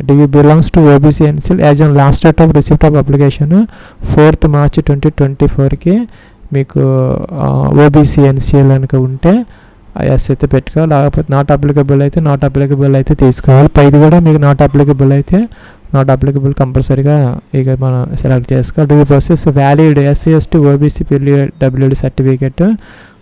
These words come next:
ఉందని అడుగుతున్నారు, ఉంటే కనుక ఎస్, లేకపోతే no, లేకపోతే మీకు అసలు అప్లికబుల్ కాకపోతే జనరల్ క్యాండిడేట్స్ అయితే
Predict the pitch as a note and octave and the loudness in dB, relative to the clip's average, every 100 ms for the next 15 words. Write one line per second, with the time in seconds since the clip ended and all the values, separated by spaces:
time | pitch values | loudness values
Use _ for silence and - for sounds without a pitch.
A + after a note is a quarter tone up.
0 | - C3+ C#3 C3 C3+ C3 C3+ C#3 D3 G#3 | -8 -2 0 0 -2 -2 -4 -2 0 0
1 | D3+ C#3 D3+ D3 D3 D3+ - F3 D3+ C#3+ | -2 0 2 2 2 0 0 2 2 0
2 | D3 - D3+ E3+ D#3+ D3+ D3 D3 G3 F3 | -2 -2 0 2 2 0 -2 -2 0 0
3 | D#3 D3 C#3+ C3+ C#3+ D3+ D3 D3 C#3 C3+ | 0 0 0 0 2 2 2 0 0 0
4 | C#3+ C#3+ E3+ D#3 C#3+ C#3+ C#3+ C#3+ C3+ C3+ | 0 0 0 0 0 0 0 0 0 -2
5 | - C#3 - | -2 -2 0